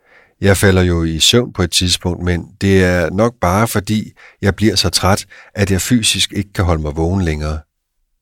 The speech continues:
Herefter spørger jeg lidt mere ind til hans øvrige strategier.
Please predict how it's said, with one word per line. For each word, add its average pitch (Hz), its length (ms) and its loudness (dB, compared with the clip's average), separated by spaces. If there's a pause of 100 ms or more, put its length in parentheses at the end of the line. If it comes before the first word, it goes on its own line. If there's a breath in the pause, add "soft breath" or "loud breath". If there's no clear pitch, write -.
(1160)
Herefter 87 600 2 (160)
spørger 120 300 2
jeg 107 100 2
lidt 92 220 0
mere 95 400 2
ind 82 120 -4
til 85 300 0 (280 loud breath)
hans 87 320 -2
øvrige 107 380 4
strategier. 76 580 -4